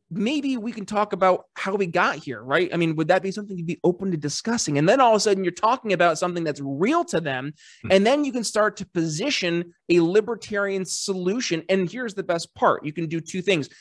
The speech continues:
Speaker 1: Either A, present a real solution outside of the political realm, which is gonna be something that's being built outside, whether it's, you know, let's talk about getting out of the monetary system with Bitcoin, or you're talking about, you know, different organizations who are trying to help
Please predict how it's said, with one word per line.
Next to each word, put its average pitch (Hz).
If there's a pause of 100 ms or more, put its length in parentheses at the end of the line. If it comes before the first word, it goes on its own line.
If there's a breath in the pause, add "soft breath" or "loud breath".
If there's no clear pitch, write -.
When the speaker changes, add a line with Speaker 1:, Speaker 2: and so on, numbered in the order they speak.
(120 soft breath)
Speaker 1:
Either 185
A, 220
present 170
a 156
real 190
solution 175
outside 185
of 160
the 156
political 170
realm, 143 (220 soft breath)
which 160
is 160
gonna 160
be 160
something 165
that's 156
being 160
built 156
outside, 156
whether 156
it's, 151 (220)
you 147
know, 113 (100)
let's 202
talk 196
about 175
getting 220
out 233
of 226
the 254
monetary 254
system 165
with 196
Bitcoin, 170 (320 soft breath)
or 185
you're 175
talking 175
about, 190 (140 soft breath)
you 156
know, 151
different 180
organizations 208
who 170
are 175
trying 175
to 185
help 185